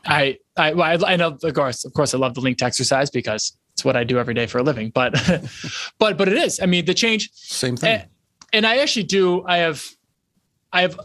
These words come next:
Speaker 1: You, you mentioned getting started, and how does one start tho-, those lessons? And I have, I have my own kind of theory. I guess not. Maybe it's not my own theory, but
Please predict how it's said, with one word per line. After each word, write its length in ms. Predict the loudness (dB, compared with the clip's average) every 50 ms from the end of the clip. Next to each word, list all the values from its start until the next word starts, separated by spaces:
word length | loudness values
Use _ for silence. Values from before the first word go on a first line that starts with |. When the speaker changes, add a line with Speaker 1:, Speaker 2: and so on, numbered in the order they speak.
| -8 -4
Speaker 1:
You, 240 | -2 -2 0 0 2
you 160 | 2 2 2
mentioned 320 | 2 2 2 0 0 0 0
getting 220 | 0 0 0 -2 -2
started, 360 | -2 0 0 0 0 -2 -4
and 100 | -4 0
how 140 | 0 0 0
does 200 | 0 -2 -2 0
one 240 | 0 0 0 0
start 480 | -2 -4 -2 0 0 0 0 0 -2 -6
tho-, 200 | -6 -6 -6 -4 -2
those 200 | -2 -2 -2 -2
lessons? 640 | 0 2 2 2 2 0 -2 -4 -4 -6 -6 -6 -8 _ -18 -20 -18 -18 -16 -16 -16 -16 -16 -16 -12 -2 0
And 360 | 2 2 2 0 0 -2 -2 0
I 120 | 0 2
have, 300 | 2 2 0 -2 -4 -8 -14 -20 _ _ _ _ _ _ _ _ _ _ _ _ _ 0
I 120 | 2 2
have 100 | 2 2 2
my 120 | 2 2
own 100 | 2 2
kind 160 | 0 0 -2 -2
of 100 | -4 -6
theory. 340 | -6 -2 0 0 2 2 0
I 80 | 0
guess 180 | -2 -2 -2 -2
not. 140 | -4 -2 -2
Maybe 100 | -2 -2
it's 100 | 0 -2
not 140 | -2 0
my 120 | 0 0 0
own 140 | 0 -2 -4
theory, 240 | -4 -2 0 0
but 220 | 0 0 -2 -2